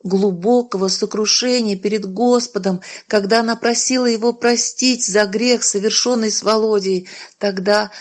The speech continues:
Ольга Андреевна прочитала ей слова из первого послания Иоанна: «Если исповедуем грехи наши, то Он, будучи верен и праведен, простит грехи наши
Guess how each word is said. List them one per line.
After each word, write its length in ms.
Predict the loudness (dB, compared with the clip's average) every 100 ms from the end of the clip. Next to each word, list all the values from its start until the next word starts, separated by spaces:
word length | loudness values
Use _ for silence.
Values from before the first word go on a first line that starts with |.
| -8
Ольга 320 | 0 0 0 -2
Андреевна 560 | -2 0 0 0 -4
прочитала 640 | -2 -4 -2 -6 -2 0 2
ей 220 | 2 0
слова 440 | 0 -2 0 0
из 160 | -2 -4
первого 340 | 0 2 2
послания 600 | 0 0 0 2 0 0
Иоанна: 640 | -2 2 2 2 -2 -4 -6 -12 _ _ _ -8
«Если 600 | -2 0 0 0 -2 0
исповедуем 800 | -2 -4 0 0 2 0 2 0
грехи 480 | 0 -2 -4 -2 0
наши, 580 | 0 0 2 0 0 -8 -12 -20 -6
то 240 | 2 2 2
Он, 340 | 2 2 2
будучи 480 | 0 0 0 -2 -2
верен 580 | -2 0 0 2 0 -2
и 80 | -4
праведен, 720 | -2 -2 -2 -2 -4 -4 -8 -12 -20 -4
простит 480 | 0 0 2 0 -2
грехи 440 | -4 -2 0 0
наши 520 | -2 -4 0 0 0